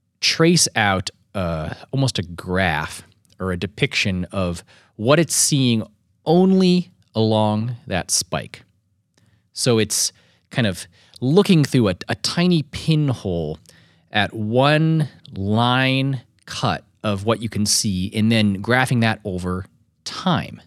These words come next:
So time's on the x-axis, and on the y-axis is whatever you were seeing. So you can imagine if you, I don't know, made a, a slit in a piece of paper vertically and you, you looked through that at your B mode screen,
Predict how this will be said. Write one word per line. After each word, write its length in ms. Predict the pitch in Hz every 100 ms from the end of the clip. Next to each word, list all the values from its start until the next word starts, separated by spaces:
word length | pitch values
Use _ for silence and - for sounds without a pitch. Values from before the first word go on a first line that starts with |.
| _ _ _ _ _
So 100 | - 92
time's 340 | - 104 95
on 80 | 90
the 100 | 104
x-axis, 640 | 107 113 98 - 110 - - - - _ -
and 100 | 101
on 80 | 98
the 60 |
y-axis 720 | 101 117 104 95 90 104 92 73
is 260 | 85 82
whatever 320 | 80 90 80
you 120 | 80 76
were 80 |
seeing. 340 | 76 - 67 73 _ _ _ -
So 200 | 143 127
you 120 | 147
can 140 | 156
imagine 340 | 151 156 143 117
if 180 | 104 117
you, 240 | 101 90 - _ _
I 60 | 117
don't 140 | 107
know, 180 | 92 85 - _ _ -
made 220 | 120 117
a, 360 | 101 92 87 -
a 100 | 95
slit 580 | - - 127 127 123 - -
in 140 | 98
a 20 |
piece 240 | - 117 -
of 80 |
paper 460 | - 120 - 90 85 - _ _ _ 92
vertically 580 | 117 123 113 101 85
and 160 | 82 95
you, 260 | 92 98 -
you 200 | 120 107
looked 320 | 107 143 170 -
through 180 | 127
that 340 | 113 110 90 - - _ _
at 140 | 104 82
your 180 | 92 87
B 240 | 92 104
mode 260 | 95 87 -
screen, 480 | - 131 110 98